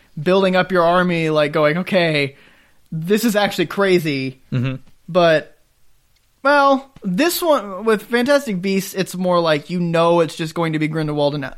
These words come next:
Speaker 1: and Albus Dumbledore at the,
Speaker 2: Right.
Speaker 1: in the end. With Harry Potter, it was like, "Our army against your army. In the fight, it will be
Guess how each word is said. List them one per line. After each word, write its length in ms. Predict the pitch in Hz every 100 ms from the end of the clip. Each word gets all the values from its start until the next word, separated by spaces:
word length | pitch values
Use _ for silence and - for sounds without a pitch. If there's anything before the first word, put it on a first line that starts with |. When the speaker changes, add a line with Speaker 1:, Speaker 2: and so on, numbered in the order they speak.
| -
Speaker 1:
and 160 | 156
Albus 280 | 139 139 139
Dumbledore 500 | 143 131 127 127 120 -
at 100 | 123
the, 40 |
Speaker 2:
Right. 140 | 113 107
Speaker 1:
in 80 |
the 120 | 131 -
end. 240 | - - - - - -
With 120 | 170
Harry 220 | 269 247
Potter, 320 | - 214 214 170
it 60 |
was 160 | 160 -
like, 160 | 160 -
"Our 160 | 196
army 320 | 214 220 220 190
against 340 | 180 175 -
your 240 | 185 190
army. 460 | 170 156 151 151 147 _ _ _ _ _ _ -
In 180 | 226 233
the 80 |
fight, 340 | 180 247 214 180
it 140 | 190
will 160 | 220 277
be 300 | 240 202